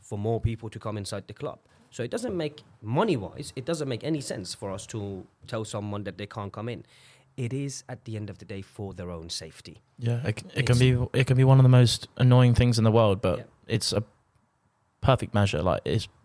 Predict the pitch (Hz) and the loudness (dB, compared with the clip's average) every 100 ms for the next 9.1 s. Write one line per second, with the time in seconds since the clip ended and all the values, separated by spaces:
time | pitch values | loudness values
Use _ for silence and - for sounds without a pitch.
0 | - 185 107 104 98 92 - - 101 107 | -10 -6 -2 0 0 -2 -6 -8 -2 0
1 | 98 92 92 90 95 - - 110 90 135 | 0 -4 -4 -6 -8 -10 -14 -14 -12 -12
2 | 135 123 131 120 113 147 143 104 127 151 | -10 -10 -12 -12 -10 -10 -10 -10 -10 -10
3 | - - 117 135 139 - 123 131 113 101 | -10 -12 -10 -10 -10 -14 -14 -12 -12 -12
4 | 151 92 65 - - _ _ _ _ _ | -12 -12 -14 -16 -18 _ _ _ _ _
5 | 113 107 104 - 101 101 139 127 127 120 | -14 -12 -12 -12 -14 -8 -6 -6 -10 -8
6 | 123 113 120 131 _ _ _ _ - 123 | -10 -8 -10 -12 _ _ _ _ -10 -6
7 | 143 147 - 156 165 180 170 170 180 185 | -4 -6 -6 -4 -2 -2 -6 -6 -6 -6
8 | 185 185 185 175 180 - 175 160 175 214 | -6 -6 -8 -10 -12 -6 -6 -4 -6 -8